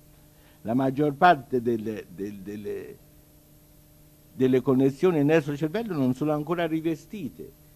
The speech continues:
di quella guaina mielinica che gli permetterà poi di funzionare al meglio. Quindi non è che siamo immaturi perché non abbiamo certe conoscenze, siamo fisicamente immaturi. Quindi il nostro periodo di aver bisogno della mamma e della mamma di riconoscere il figlio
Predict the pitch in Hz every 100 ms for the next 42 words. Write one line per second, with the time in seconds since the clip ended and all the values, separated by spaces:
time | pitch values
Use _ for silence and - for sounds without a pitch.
0 | - 107 127 131 127 113 117 131 139 143
1 | 123 117 110 110 120 113 101 104 87 -
2 | - - - 107 98 107 104 98 95 90
3 | 85 95 92 87 95 90 87 78 73 69
4 | 67 71 - _ - - - 143 117 139
5 | 185 190 101 - 117 104 101 92 - -
6 | - - 127 123 127 120 127 123 117 107
7 | 101 117 113 110 107 113 107 107 98 98
8 | 95 95 - 90 71 73 73 139 139 -
9 | - - - - 269 202 101 101 101 120
10 | 185 117 76 - 76 76 67 - - -
11 | - - - - - - - - - 233
12 | 170 156 147 156 240 220 - 156 143 135
13 | 165 117 98 82 87 98 123 175 135 113
14 | 131 117 123 131 180 175 147 123 117 127
15 | 131 87 73 73 80 90 95 143 131 98
16 | 98 98 113 123 - 139 143 143 190 160